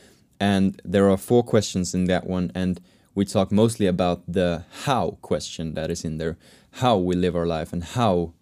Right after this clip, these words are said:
we do what we do in the world. And he believes that this question is a key to creating the change in our lives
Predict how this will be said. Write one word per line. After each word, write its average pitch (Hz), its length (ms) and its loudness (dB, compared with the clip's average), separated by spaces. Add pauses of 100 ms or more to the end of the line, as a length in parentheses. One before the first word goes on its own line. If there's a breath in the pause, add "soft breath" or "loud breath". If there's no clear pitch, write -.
(120)
we 95 80 -4
do 90 220 0
what 82 200 -4
we 92 80 -4
do 95 200 0
in 85 80 -4
the 78 80 -6
world. 78 260 -6 (720 soft breath)
And 92 320 0 (460)
he 104 160 0
believes 110 300 2
that 95 120 -4
this - 360 -2 (200)
question 92 640 -2 (160)
is 95 180 -2
a 92 60 -2
key 107 320 0
to - 160 -6
creating 92 680 0 (440 soft breath)
the 95 80 -2
change 98 420 0
in 92 80 -4
our 90 80 -2
lives 87 460 -2